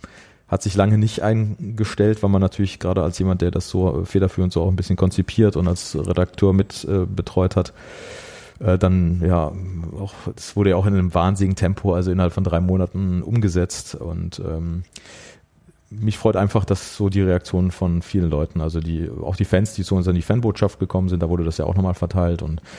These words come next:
auch, wir haben ein paar Mails bekommen und auch von Journalisten, die sagen, das ist so, so, das sind die Geschichten, die man so eigentlich um den Fußball lesen will. Es geht aber eben nicht nur um Fußball, sondern es geht um Russland. Also wenn man Russland ein bisschen besser kennenlernen will, ist das Buch, glaub ich, ganz,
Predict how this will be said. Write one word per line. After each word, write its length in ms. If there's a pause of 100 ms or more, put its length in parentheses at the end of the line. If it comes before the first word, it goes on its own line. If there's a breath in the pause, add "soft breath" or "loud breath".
(480 loud breath)
auch, 140 (280)
wir 80
haben 100
ein 20
paar 100
Mails 260
bekommen 520
und 340
auch 100
von 140
Journalisten, 480
die 80
sagen, 480 (240)
das 180
ist 140
so, 320
so, 320
das 140
sind 200
die 60
Geschichten, 420
die 80
man 160
so 100
eigentlich 300
um 100
den 280 (480 loud breath)
Fußball 320
lesen 300
will. 80
Es 100
geht 120
aber 100
eben 180
nicht 160
nur 100
um 60
Fußball, 340
sondern 100
es 80
geht 140
um 100
Russland. 360
Also 160
wenn 120
man 120
Russland 440
ein 20
bisschen 260
besser 220
kennenlernen 540
will, 100
ist 160
das 80
Buch, 180
glaub 140
ich, 240
ganz, 520